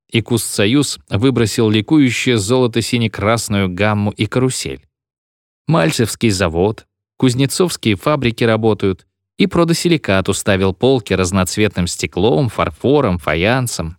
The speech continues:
глиной. Разрисованные чайники, чашки, посуда. Экспорт на восток, в Бухару. Комиссия, ведающая местами заключения, показала работы заключённых. Обувь, безделушки.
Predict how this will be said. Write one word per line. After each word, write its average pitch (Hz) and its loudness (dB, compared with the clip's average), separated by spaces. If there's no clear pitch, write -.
глиной. 95 -2
Разрисованные 131 2
чайники, 135 0
чашки, 135 -2
посуда. 120 0
Экспорт - -2
на 170 2
восток, - -4
в 104 -2
Бухару. 95 -2
Комиссия, 107 2
ведающая 101 0
местами 95 0
заключения, 98 0
показала 95 0
работы 92 -2
заключённых. 95 -4
Обувь, 113 0
безделушки. 90 -2